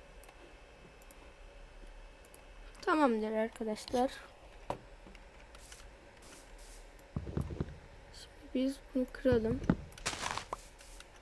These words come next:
Toprak kazalım.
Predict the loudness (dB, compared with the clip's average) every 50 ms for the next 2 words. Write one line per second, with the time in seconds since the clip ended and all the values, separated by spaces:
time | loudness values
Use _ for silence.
0 | -16 -14 -8 -8 -8 -8 -8 -10 -10 -10 -10 -10 -10 -12 -12 -12 -14 -14 -12 -12
1 | -12 -12 -12 -14 -16 -16 -16 -16 -14 -12 -10 -8 -8 -6 -6 -6 -6 -8 -8 -10
2 | -12 -14 -14 -14 -12 -10 -10 -10 -10 -12 -14 -14 -16 -16 -16 -16 -16 -14 -4 2
3 | 2 2 2 4 4 4 4 4 2 -2 -2 0 2 0 2 2 2